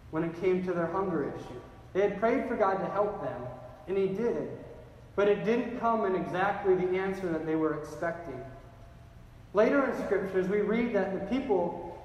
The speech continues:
uh, people prayed for God to send them a Messiah. They were looking for a king, right? A mighty warrior from a noble family.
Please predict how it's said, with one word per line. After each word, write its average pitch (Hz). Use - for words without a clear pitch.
uh, 156
people 240
prayed 226
for 208
God 196
to 190
send 208
them 202
a 185
Messiah. 190
They 196
were 208
looking 247
for 202
a 185
king, 220
right? 180
A 190
mighty 226
warrior 196
from 208
a 196
noble 226
family. 175